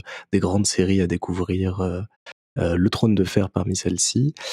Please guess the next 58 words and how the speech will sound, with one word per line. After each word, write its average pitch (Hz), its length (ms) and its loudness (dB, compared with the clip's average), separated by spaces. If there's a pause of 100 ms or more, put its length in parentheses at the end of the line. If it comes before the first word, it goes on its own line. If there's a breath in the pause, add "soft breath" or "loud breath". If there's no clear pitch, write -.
(260 loud breath)
Mais, 110 280 6
heu, 104 260 6
j'ai 95 140 2
pas, 117 680 4
j'ai 101 100 2
pas 110 120 4
tenté 123 240 2
l'expérience 107 640 2
parce - 140 -4
que 92 100 -4
c'était - 220 0
des, 90 320 2
des 90 80 0
gros 98 220 0
volumes 95 280 0
déjà 95 240 2
à 95 40 0
l'époque, 95 380 -2
donc, 92 280 -12
heu, 92 80 -4
je, - 160 -8 (280)
je, 113 200 -12
je - 540 -10
me - 20 -8
suis - 140 2
réservé 101 280 4
pour 104 160 -2
d'autres 104 280 0
choses 143 420 2 (400 loud breath)
et 101 100 4
j'ai 98 160 0
vraiment 113 320 2
découvert, 101 720 0
heu, 98 120 4
l'univers 95 560 0
avec 95 260 -2
la 104 60 2
série 98 260 0
télé 95 320 2
aussi. 123 360 0
J'ai 117 140 2
rattrapé 98 400 -2
à 95 40 -2
partir 101 260 -2
de 95 60 2
la 95 60 2
saison 101 320 4
deux, 98 180 4
donc 113 140 2
j'ai 95 80 -4
pu 95 120 -2
découvrir 92 320 -2
toute - 200 -6
la 113 60 4
saison 101 340 2
un 98 40 2
d'un 95 180 0
coup 107 280 -2